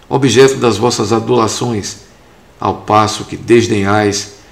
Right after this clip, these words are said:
do verdadeiro mérito na obscuridade? Apresente-se em qualquer lugar um rico debochado, perdido de corpo e alma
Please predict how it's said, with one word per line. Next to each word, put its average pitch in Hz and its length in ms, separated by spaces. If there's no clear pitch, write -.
do - 120
verdadeiro 131 500
mérito 117 520
na 101 160
obscuridade? 107 840
Apresente-se 120 720
em 120 60
qualquer 104 340
lugar 98 600
um 139 100
rico 143 280
debochado, 104 920
perdido 120 440
de 110 120
corpo - 380
e 87 80
alma 95 420